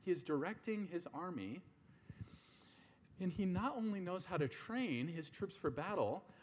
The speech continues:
and, and to give them the gifts that they need, but also to put them on the battlefield in the perfect position for success. While verses one through six in this passage emphasize the corporate reality of the church and their spiritual unity,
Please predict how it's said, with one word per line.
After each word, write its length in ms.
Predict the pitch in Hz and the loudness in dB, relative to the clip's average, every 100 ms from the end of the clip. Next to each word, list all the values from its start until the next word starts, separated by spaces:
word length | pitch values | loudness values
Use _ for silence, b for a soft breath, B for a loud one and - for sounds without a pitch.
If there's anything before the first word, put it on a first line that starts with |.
| B | B
and, 140 | 156 165 | -4 -4
and 140 | 175 | -4
to 80 | 160 | -4
give 320 | 135 180 220 | -2 2 2
them 160 | 180 170 | 0 0
the 60 | 143 | -2
gifts 260 | 123 175 175 | 0 0 0
that 100 | 156 | -2
they 100 | 143 | 0
need, 220 | 175 147 | 0 0
but 120 | 165 | 0
also 340 | 185 233 202 175 B B | 2 2 2 2 B B
to 80 | 190 | -6
put 240 | - 262 | 0 0
them 220 | 262 247 233 | 4 2 2
on 200 | 196 233 | 2 2
the 60 | |
battlefield 540 | 190 143 139 - 165 160 | 2 2 0 -2 0 0
in 100 | 156 | -2
the 60 | 156 | -6
perfect 420 | - 220 226 226 | -2 -2 -2 0
position 480 | 196 135 131 156 147 | 0 0 -2 -2 -4
for 120 | 139 | -4
success. 640 | 131 120 - 156 92 - - B B B B B B B - | -6 -10 -8 -8 -8 -10 -18 B B B B B B B 0
While 120 | 180 | 2
verses 380 | 202 202 196 175 - | 2 2 2 0 -2
one 360 | 185 240 247 226 | 2 6 6 4
through 120 | 190 | -2
six 280 | 180 - 285 | -2 0 0
in 60 | 180 | 0
this 100 | 143 | 0
passage 400 | 143 127 160 131 160 | 0 0 -2 -4 -6
emphasize 460 | 165 165 170 151 | -6 -4 -2 0
the 80 | 131 | -2
corporate 420 | - 311 349 156 | -2 -2 2 2
reality 380 | 127 107 104 110 | 2 0 0 -2
of 100 | 113 | -4
the 60 | 110 | -6
church 420 | - 90 151 - B B | -6 -6 -6 -10 B B
and 120 | 131 135 | -2 0
their 80 | |
spiritual 420 | 123 - 147 - 113 | -2 -2 -4 -2 -6
unity, 520 | 185 233 127 98 | -2 -2 -2 -4